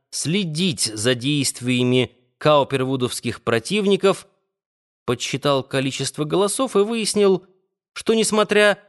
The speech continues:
на все происки врага, на стороне законопроекта будет по меньшей мере сто два голоса, то есть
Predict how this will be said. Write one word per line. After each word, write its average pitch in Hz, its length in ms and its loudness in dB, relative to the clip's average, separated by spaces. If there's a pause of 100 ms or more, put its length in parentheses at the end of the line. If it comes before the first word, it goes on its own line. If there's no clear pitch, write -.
(180)
на 175 240 2
все 180 280 0
происки 160 520 0
врага, 185 380 2
на 147 160 2
стороне 156 480 0
законопроекта 160 880 0
будет 208 360 -4
по 185 120 2
меньшей 180 420 2
мере 175 500 2 (260)
сто - 240 -2
два 147 160 2
голоса, 110 580 0 (520)
то 107 120 2
есть 113 440 0